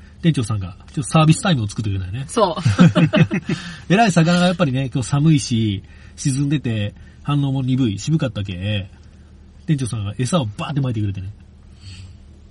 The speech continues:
Speaker 1: で、つったらもう魚も結構活性がダーッと上がってね。
Speaker 2: うん。
Speaker 1: そっからかなり入れ食いな感じになったよね。
Speaker 2: 爆釣タイムが始まった。
Speaker 1: 爆釣タイムが始まったんだけど、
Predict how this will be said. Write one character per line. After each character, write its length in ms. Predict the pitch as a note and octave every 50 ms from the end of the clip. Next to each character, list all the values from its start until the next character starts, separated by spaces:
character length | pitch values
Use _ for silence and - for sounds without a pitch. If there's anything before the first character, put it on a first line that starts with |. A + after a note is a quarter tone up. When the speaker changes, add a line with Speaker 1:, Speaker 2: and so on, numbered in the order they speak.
| - - - - - - - - - - - - -
Speaker 1:
で、 140 | D#3+ D#3+ D3
つ 80 | -
っ 20 | -
た 100 | G#3 F3+
ら 120 | C#3+ B2+
も 120 | B2 A#2 A2
う 20 |
魚 280 | G#2 C#3 A#2 C3 B2 B2
も 120 | A#2+ A#2+
結 140 | G#2 C3 A#2
構 120 | - A2 G2+
活 220 | - A2 G#2 -
性 100 | - A2
が 80 | G2 G2+ -
ダ 180 | - A2+ -
ー 20 | -
ッ 20 | -
と 100 | B2 A2
上 60 | G#2+
が 80 | G#2
っ 60 | G2+ -
て 120 | G#2+ G#2
ね。 60 | A2+ - - - - F#3+
Speaker 2:
う 60 | G3
ん。 360 | F#3 F3+ E3 D#3+ D3+ D#3+ D3+ - - - - - -
Speaker 1:
そ 160 | - - G#3 G#3
っ 40 |
か 200 | - - - -
ら 100 | G#3+ G#3+
か 140 | F3 - G3+
な 80 | F3+ C#3
り 220 | B2 A2+ A2+ - -
入 140 | C3+ A#2+ B2
れ 0 | A#2
食 140 | A#2 B2
い 40 | B2
な 100 | A#2+ A2+
感 200 | A2 A#2+ A#2 A2
じ 100 | G#2+ A2
に 60 | A2
な 100 | G#2 G#2
っ 20 | G2+
た 120 | - G2
よ 60 | F#2+
ね。 220 | G2+ A2 B2 C3 C#3+ - - -
Speaker 2:
爆 220 | A#3+ A#3 A#3 B3
釣 200 | - A3+ A3 G#3+
タ 140 | - A3+ G3+
イ 60 | F#3
ム 100 | F3 D#3
が 80 | C3+ C#3
始 80 | B2 C#3+
ま 40 | B2
っ 20 |
た。 60 | C3
Speaker 1:
爆 100 | C3+ -
釣 140 | - D#3+ C#3
タ 100 | A#2+ D3+
イ 40 | C3+
ム 60 | A#2
が 60 | G#2
始 120 | F#2+ G2+ G#2+
ま 80 | G#2 G#2
っ 20 |
た 100 | - -
ん 80 | G#2+ F2+
だ 60 | F2+
け 120 | G2 G2+
ど、 200 | A2 B2+ A2+ G2